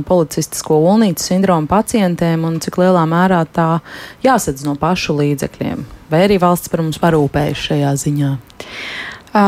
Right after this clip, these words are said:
Speaker 2: tā tad, ā, patiesībā nav tik slikti, ā, jo neatkarīgi no tā, vai neauglības iemesls ir policistiskais olnīcu sindroms, vai endometrioze, vai izmaiņas partneru spermogrammā,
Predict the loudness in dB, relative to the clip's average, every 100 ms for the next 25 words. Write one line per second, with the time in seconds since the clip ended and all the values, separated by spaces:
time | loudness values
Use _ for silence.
0 | 4 4 0 -4 0 2 2 0 -4 0
1 | 0 4 4 2 0 -4 -4 -8 -12 _
2 | -4 -2 2 0 0 -2 0 2 2 0
3 | -2 0 0 0 -2 -2 -6 -12 -4 0
4 | 2 2 2 0 0 2 4 4 2 2
5 | 2 4 2 0 0 2 2 2 2 2
6 | 0 -2 -4 0 2 4 2 0 -8 -18
7 | -4 2 4 4 2 0 0 0 2 2
8 | 0 -4 0 0 0 -4 -2 0 0 -4
9 | -8 -2 0 2 2 4 4 2 -2 -2
10 | 0 2 2 0 0 2 4 4 4 4
11 | 2 2 0 2 2 0 0 2 2 4
12 | 2 2 -2 0 -2 0 0 2 2 2
13 | 2 4 4